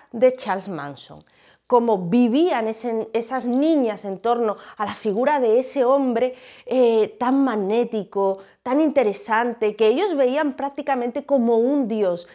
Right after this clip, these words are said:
sin cuestionar absolutamente nada, sin cuestionar absolutamente nada, ninguna de las ideas ni ninguna de las formas de vida que éste les imponía. En ese sentido, si habéis visto la serie, si no la habéis visto,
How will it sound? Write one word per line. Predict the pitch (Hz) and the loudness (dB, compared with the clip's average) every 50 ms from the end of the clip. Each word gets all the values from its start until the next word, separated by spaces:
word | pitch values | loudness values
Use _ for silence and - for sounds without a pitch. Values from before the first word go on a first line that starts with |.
| - _ | -20 _
sin | - - 339 330 | 0 0 0 0
cuestionar | 330 - - 339 330 320 - - 294 294 285 269 247 240 - - - | 0 0 0 0 0 0 -2 -4 -2 0 0 0 0 -2 -2 -2 -6
absolutamente | 240 254 - - - 254 240 233 214 247 254 262 254 254 254 247 254 226 | -6 -6 -6 -2 0 0 0 0 0 0 0 2 2 0 0 0 0 0
nada, | 220 202 190 190 190 190 - - - - - - - | 0 -2 -4 -4 -4 -6 -8 -14 -20 -20 -16 -4 0
sin | 311 302 285 254 | 2 2 2 4
cuestionar | 277 285 285 285 - - 294 285 277 254 240 240 - | 2 2 0 0 -2 -6 -4 -2 0 0 0 0 -2
absolutamente | 226 247 - 254 226 226 220 208 233 247 240 233 214 233 | -6 -4 -2 -4 -4 -2 -2 -2 -2 -2 -2 -2 -2 -2
nada, | 226 202 202 208 208 | -2 0 0 0 0
ninguna | 214 226 233 240 233 233 226 233 254 285 302 302 | 0 2 2 2 2 2 0 0 -2 -2 -2 -2
de | 302 | -2
las | 294 294 285 - | -4 -4 -6 -6
ideas | 277 254 233 226 220 233 240 - | -6 -2 -2 0 -2 -2 -4 -2
ni | 240 247 254 285 302 302 | 0 2 4 4 4 2
ninguna | 294 285 277 262 247 247 262 247 247 247 | 0 0 0 -2 0 0 0 0 0 0
de | 247 | 0
las | 247 233 226 226 | 0 -2 -4 -6
formas | - 226 214 220 233 262 277 262 | -6 -6 -4 -4 -4 -4 -4 -2
de | 233 269 262 | 0 0 2
vida | 226 226 220 202 202 196 190 | 2 0 -2 -2 -2 -4 -2
que | - 247 240 233 247 294 | 2 2 4 4 4 2
éste | 294 - - - 214 196 | 0 -4 -8 -6 -4 -4
les | 190 170 - | -4 -6 -6
imponía. | 208 196 185 196 196 185 170 170 165 160 147 156 _ _ _ _ _ _ _ _ _ _ _ _ _ _ _ - | -8 -8 -8 -6 -6 -6 -4 -4 -6 -8 -8 -10 _ _ _ _ _ _ _ _ _ _ _ _ _ _ _ 2
En | 294 294 277 | 4 4 4
ese | 294 285 339 320 | 4 2 2 0
sentido, | 302 311 277 247 233 269 277 277 285 294 294 - - _ _ _ | 0 0 0 0 -2 -4 -2 0 0 0 -2 -6 -12 _ _ _
si | - - 262 | -8 0 2
habéis | 233 214 214 254 269 | 4 4 4 2 0
visto | 269 302 285 - 294 | -2 -4 -2 -2 -2
la | 262 254 247 | 0 0 -2
serie, | 247 - 233 220 233 233 240 247 | -2 -2 -2 -2 -2 -2 -2 -2
si | 233 240 214 | -2 -4 -4
no | 214 214 | -2 0
la | 226 | 0
habéis | 226 208 214 202 196 | 0 0 0 -2 -2
visto, | 202 214 208 _ - 233 226 214 220 | -4 -6 -6 _ -4 -4 -4 -4 -6